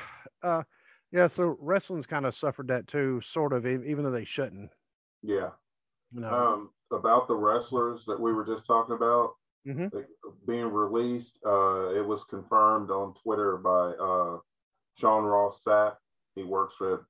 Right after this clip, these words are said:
Speaker 2: Fightful dot com.
Speaker 1: Mm-hmm.
Speaker 2: And it, yeah, all those people have been released, and John Laurinaitis, uh, told them it was budget cuts.
Speaker 1: They're keeping him around.
Speaker 2: Yeah.
Speaker 1: <laughs>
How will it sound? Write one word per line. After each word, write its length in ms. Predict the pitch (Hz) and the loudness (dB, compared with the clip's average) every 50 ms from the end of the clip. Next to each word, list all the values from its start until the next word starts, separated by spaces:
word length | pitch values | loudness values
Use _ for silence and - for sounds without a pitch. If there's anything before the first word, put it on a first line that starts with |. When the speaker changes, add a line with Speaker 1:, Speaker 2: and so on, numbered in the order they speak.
| _ | _
Speaker 2:
Fightful 360 | 107 104 101 98 - 98 98 98 | 4 4 4 4 2 -2 0 2
dot 220 | 98 95 - - | 2 2 2 2
com. 360 | - 107 104 104 107 107 104 - _ _ _ _ _ _ _ _ - | 2 0 2 2 0 -2 -6 -12 _ _ _ _ _ _ _ _ -10
Speaker 1:
Mm-hmm. 220 | 127 131 131 143 143 - _ _ _ _ _ _ _ - 104 | -8 -6 -6 -6 -6 -8 _ _ _ _ _ _ _ -6 -4
Speaker 2:
And 440 | 98 95 92 92 90 90 87 87 85 - - | -4 -4 -4 -4 -6 -6 -8 -12 -14 -12 -8
it, 160 | 98 92 90 - _ _ _ _ _ _ _ - | -6 -6 -8 -8 _ _ _ _ _ _ _ -8
yeah, 220 | 92 104 98 90 80 | -4 -2 -2 0 0
all 280 | 76 78 95 104 104 | 0 0 2 2 2
those 260 | 107 104 104 101 - | 2 0 0 -2 -2
people 260 | - 101 98 92 - 92 | -2 -4 -2 -2 -4 -6
have 80 | 87 | -6
been 160 | 87 90 90 87 | -6 -8 -8 -6
released, 440 | 87 87 90 95 95 95 92 - - | -6 -4 -4 -4 -4 -6 -8 -10 -12
and 160 | 90 85 85 | -12 -10 -6
John 280 | 95 90 90 92 90 | -4 -2 -2 -2 -4
Laurinaitis, 720 | 90 87 90 90 87 87 90 87 87 90 87 - - - _ _ _ _ _ _ _ _ _ _ 80 78 - | -4 -6 -6 -4 -2 -2 -2 -2 -4 -6 -10 -14 -16 -20 _ _ _ _ _ _ _ _ _ _ -20 -8 -4
uh, 400 | 90 92 92 87 82 80 80 82 - - _ - | 0 2 2 2 2 0 -4 -6 -12 -16 _ -2
told 200 | - 101 92 90 | 0 0 0 0
them 140 | 98 90 90 | -2 -4 -4
it 100 | 82 87 | -6 -6
was 120 | 90 85 | -8 -6
budget 280 | 82 92 90 - - - | -4 -4 -4 -4 -6 -10
cuts. 380 | - - - - - - - _ _ _ _ _ _ _ _ _ _ _ _ _ _ _ _ _ _ _ _ _ _ _ _ _ _ _ _ _ _ _ _ _ _ _ _ _ _ _ _ _ _ _ _ _ _ | -12 -12 -12 -12 -14 -20 -20 _ _ _ _ _ _ _ _ _ _ _ _ _ _ _ _ _ _ _ _ _ _ _ _ _ _ _ _ _ _ _ _ _ _ _ _ _ _ _ _ _ _ _ _ _ _
Speaker 1:
They're 140 | 123 147 151 | -2 -2 0
keeping 300 | - - 190 147 147 139 | 2 2 2 2 2 4
him 180 | 151 185 226 208 | 4 4 4 4
around. 360 | 143 127 131 135 143 165 160 - _ _ _ _ _ _ _ _ _ _ _ _ _ - | 4 4 4 4 2 2 0 -6 _ _ _ _ _ _ _ _ _ _ _ _ _ 0
Speaker 2:
Yeah. 240 | 104 139 151 - - - - _ _ _ _ _ _ _ _ _ _ _ _ _ - | 4 6 6 6 4 0 -10 _ _ _ _ _ _ _ _ _ _ _ _ _ -12
Speaker 1:
<laughs> 60 | - | -12